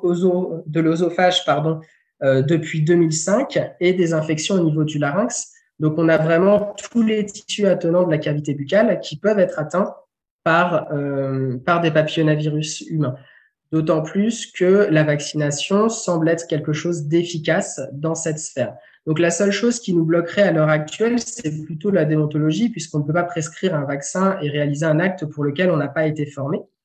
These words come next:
Et ça, c'est potentiellement quelque chose qui peut se changer,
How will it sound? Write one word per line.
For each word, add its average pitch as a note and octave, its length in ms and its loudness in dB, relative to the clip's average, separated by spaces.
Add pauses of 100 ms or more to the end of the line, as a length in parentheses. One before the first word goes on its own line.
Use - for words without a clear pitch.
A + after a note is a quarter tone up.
(480)
Et C#3 80 -6
ça, G#3 140 4
c'est G3+ 180 2
potentiellement F#3 560 2
quelque E3 260 0
chose G#3 240 -4
qui D#3 200 -8
peut G3 140 0
se G3+ 100 -4
changer, D#3+ 420 -2